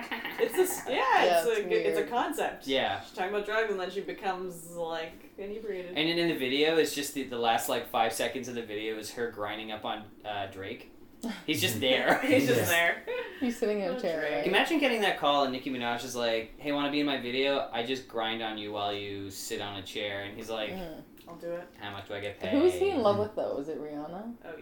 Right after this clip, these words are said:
Speaker 2: yeah.
Speaker 1: Uh, for, I mean, that's, like, two thousand seven,
Speaker 3: Mm.
Speaker 1: but, like,
Speaker 2: Oh.
Speaker 3: You never follow that love.
Speaker 1: Uh, you're right. I, but I remember just, like,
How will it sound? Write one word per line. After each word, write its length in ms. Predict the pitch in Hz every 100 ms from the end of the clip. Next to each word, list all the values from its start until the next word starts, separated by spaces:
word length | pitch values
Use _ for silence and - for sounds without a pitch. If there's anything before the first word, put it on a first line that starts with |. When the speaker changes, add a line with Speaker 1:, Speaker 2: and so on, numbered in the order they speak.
| -
Speaker 2:
yeah. 80 | -
Speaker 1:
Uh, 20 | 135
for, 240 | 165 156 143
I 60 |
mean, 160 | 147 143
that's, 240 | 156 156
like, 380 | 139 120 113 -
two 140 | - 123
thousand 360 | 113 110 101
seven, 500 | 92 101 95 87 87 87
Speaker 3:
Mm. 40 |
Speaker 1:
but, 240 | 98 85 - - -
like, 280 | 107 - 740 - - 349
Speaker 2:
Oh. 60 | 214
Speaker 3:
You 140 | 262
never 260 | 240 175 165
follow 420 | - 104 82 95 76
that 220 | 82 -
love. 260 | 65 71 - - - - - - - - - - - - -
Speaker 1:
Uh, 40 |
you're 220 | 143 127 104
right. 220 | 95 92
I, 260 | 120 117 110
but 100 | 139
I 80 | 135
remember 440 | 135 135 139 135
just, 200 | 127 120
like, 180 | 127 110